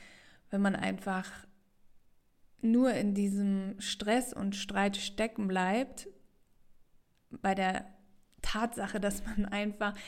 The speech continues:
nur dieses Thema sieht und dann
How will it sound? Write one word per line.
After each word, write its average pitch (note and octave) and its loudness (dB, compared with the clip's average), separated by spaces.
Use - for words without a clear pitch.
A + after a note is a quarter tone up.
nur A#3+ 4
dieses G#3+ 0
Thema B3+ 2
sieht A#3+ 2
und G3+ 2
dann G#3+ 2